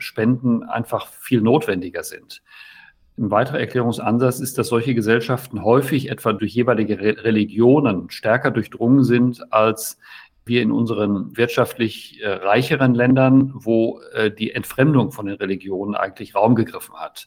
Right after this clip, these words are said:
Also von daher auf die deutsche Situation zurückkommend, da ist in Deutschland einerseits Luft nach oben, auf der anderen Seite sind die Deutschen schon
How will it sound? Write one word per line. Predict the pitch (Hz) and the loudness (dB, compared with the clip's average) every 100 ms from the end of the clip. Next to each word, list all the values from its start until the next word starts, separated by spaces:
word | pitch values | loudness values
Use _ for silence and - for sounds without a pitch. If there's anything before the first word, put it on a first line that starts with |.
| _ | _
Also | 127 123 | 0 2
von | 135 | 2
daher | 120 131 135 127 127 | 4 6 4 4 2
auf | 127 | -2
die | 113 | 2
deutsche | 117 120 120 | 2 2 -2
Situation | - 113 - 113 | -2 -2 0 -4
zurückkommend, | - 104 123 127 117 113 - - | -2 -4 0 2 2 2 -2 -6
da | 110 | -4
ist | 110 - | -2 -4
in | 127 | -2
Deutschland | 110 113 120 107 | 0 0 -2 0
einerseits | 113 127 113 107 110 - _ - | 0 2 2 0 -2 -12 _ -8
Luft | 117 123 - | 0 0 0
nach | 92 - | -4 2
oben, | 127 160 165 | 6 6 4
auf | 135 | 2
der | - 123 | 0 0
anderen | 127 120 | 0 2
Seite | 110 110 113 113 | 2 2 2 -2
sind | 101 117 | -2 -2
die | 127 | 0
Deutschen | 104 107 - 107 | 0 0 -2 -6
schon | - 110 110 110 | -2 0 0 -4